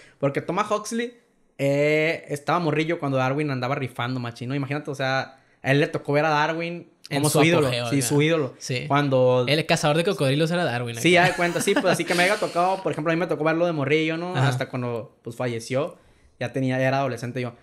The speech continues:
Speaker 1: Eh, Thomas Huxley, así de Darwin, ¿no? Le tocó ver a Darwin y que con la selección natural explicando que las especies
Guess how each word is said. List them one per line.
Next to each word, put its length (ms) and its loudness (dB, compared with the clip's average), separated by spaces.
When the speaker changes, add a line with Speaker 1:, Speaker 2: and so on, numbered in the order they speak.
Speaker 1:
Eh, 220 4
Thomas 300 0
Huxley, 460 0
así 240 -2
de 100 4
Darwin, 340 2
¿no? 80 -4
Le 120 -2
tocó 260 -6
ver 140 4
a 80 0
Darwin 400 -2
y 60 -6
que 280 -8
con 300 -10
la 80 0
selección 320 -2
natural 320 -2
explicando 520 -4
que 80 -6
las 140 -2
especies 540 -4